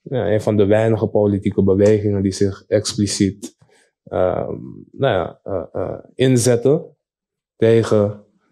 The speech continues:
imperialistische en koloniale onderdrukking. Dus waren er aardig wat mensen, dus ook zwarte mensen, mensen uit de kolonies, die dachten van, hey, als wij ons aansluiten in die beweging of vanuit die ideologie, kunnen wij onze onderdrukkers, onze koloniale onderdrukkers omverwerpen.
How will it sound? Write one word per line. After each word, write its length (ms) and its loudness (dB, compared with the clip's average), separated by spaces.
imperialistische 840 2
en 140 2
koloniale 580 2
onderdrukking. 680 -2
Dus 520 2
waren 360 4
er 60 -10
aardig 320 2
wat 160 2
mensen, 440 0
dus 160 -6
ook 420 -2
zwarte 380 0
mensen, 320 -2
mensen 300 -2
uit 160 -6
de 720 -4
kolonies, 540 2
die 100 0
dachten 280 0
van, 100 0
hey, 220 0
als 220 -2
wij 100 4
ons 160 0
aansluiten 760 0
in 200 0
die 140 2
beweging 600 2
of 120 -10
vanuit 380 0
die 120 -2
ideologie, 840 2
kunnen 220 0
wij 120 2
onze 360 -2
onderdrukkers, 880 2
onze 200 -4
koloniale 580 2
onderdrukkers 640 2
omverwerpen. 840 0